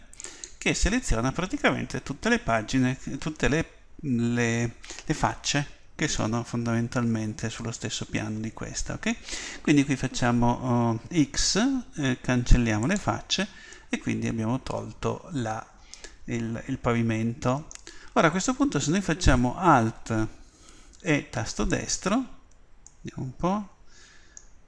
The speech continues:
ah no, dobbiamo selezionare l'edge e poi Alt, tasto destro, vedete che selezioniamo tutto il, tutto il contorno, il perimetro del pavimento.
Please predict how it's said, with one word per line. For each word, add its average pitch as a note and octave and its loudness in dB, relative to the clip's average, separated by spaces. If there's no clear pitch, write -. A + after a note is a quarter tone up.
ah C#3+ 4
no, A#2+ 2
dobbiamo A#2 0
selezionare A#2+ 2
l'edge F3+ 0
e D#3 -2
poi C#3 -2
Alt, C3 0
tasto - -4
destro, F#3 -2
vedete C#3+ -2
che C#3+ -4
selezioniamo C#3 -2
tutto G3 -4
il, D3 2
tutto - -8
il B2+ -2
contorno, A#2+ -2
il B2 -2
perimetro A2+ -2
del A2+ -4
pavimento. A#2+ -2